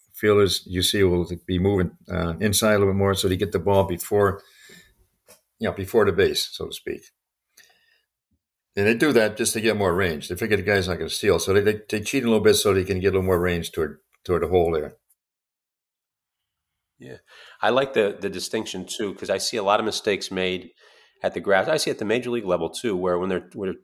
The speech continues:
Speaker 2: trying to make that tag, they're sweeping that tag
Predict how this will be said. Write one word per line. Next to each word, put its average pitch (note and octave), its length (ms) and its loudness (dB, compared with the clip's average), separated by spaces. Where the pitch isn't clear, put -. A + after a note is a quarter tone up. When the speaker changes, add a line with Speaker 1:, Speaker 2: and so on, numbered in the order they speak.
Speaker 2:
trying A#2 180 2
to G#2+ 40 2
make G#2 200 2
that F#2+ 220 2
tag, G2+ 420 0
they're F#2+ 100 -2
sweeping A#2+ 460 -4
that F#2 180 -2
tag F#2+ 400 -2